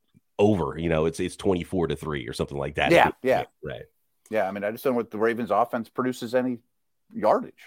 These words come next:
Speaker 1: And, and while the spread has gotten larger, eight and a half now at BetOnline that the Bengals are favored, the over-under has gone down to forty and a half. So that, that's
Speaker 2: Interesting.
Speaker 1: telling that same story.
Speaker 2: Right.
Speaker 1: Uh,
Speaker 2: Does
Speaker 1: so
Speaker 2: Baltimore get the ten?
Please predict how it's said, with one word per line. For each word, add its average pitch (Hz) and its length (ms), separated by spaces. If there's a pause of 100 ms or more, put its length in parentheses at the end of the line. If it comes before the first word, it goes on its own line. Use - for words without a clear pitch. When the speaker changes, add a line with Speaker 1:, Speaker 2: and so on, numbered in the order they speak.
(200)
Speaker 1:
And, 117 120
and 113 180
while 131 200
the 127 80
spread 147 400
has - 80
gotten 98 300
larger, 110 580
eight 135 160
and 98 80
a - 40
half 139 320
now 95 200
at 82 60
BetOnline 87 580
that 78 80
the 80 160
Bengals 90 240
are 78 60
favored, 87 540
the 82 240
over-under 104 380
has 85 100
gone 76 340
down 92 420
to - 140
forty 104 380
and 67 100
a - 20
half. - 240 (100)
So 73 260
that, 76 180
that's 76 140
Speaker 2:
Interesting. 85 140
Speaker 1:
telling 82 240
that 71 200
same 69 260
story. - 360 (340)
Speaker 2:
Right. 135 220
Speaker 1:
Uh, - 240 (160)
Speaker 2:
Does 110 140
Speaker 1:
so 127 100
Speaker 2:
Baltimore 139 260
get 139 140
the 127 60
ten? 190 400